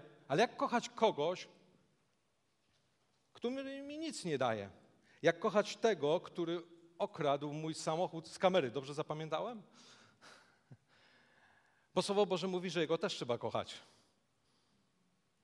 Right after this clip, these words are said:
Jak to zrobić? Jak kochać tych, którzy grzeszą?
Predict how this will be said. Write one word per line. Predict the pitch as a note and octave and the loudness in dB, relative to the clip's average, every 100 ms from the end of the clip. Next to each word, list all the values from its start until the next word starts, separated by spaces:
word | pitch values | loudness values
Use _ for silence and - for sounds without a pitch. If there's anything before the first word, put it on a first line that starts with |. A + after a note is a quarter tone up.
| _ _ _ _ _ _ _ _ _ _ _ | _ _ _ _ _ _ _ _ _ _ _
Jak | B3 A3+ - | 2 2 2
to | F3+ | -6
zrobić? | C3+ A#2+ A2 - - - _ _ _ _ _ _ _ _ _ _ _ _ _ _ _ _ - | 0 0 0 -10 -12 -14 _ _ _ _ _ _ _ _ _ _ _ _ _ _ _ _ -2
Jak | C#3+ A#3+ - - | 4 4 2 -12
kochać | - A#3+ G#3+ F#3 - | -6 2 2 2 -4
tych, | - A3+ | -4 -4
którzy | - G3 G3+ | -4 -8 -6
grzeszą? | E3+ G#3+ - D3 A#2 | 0 2 4 2 0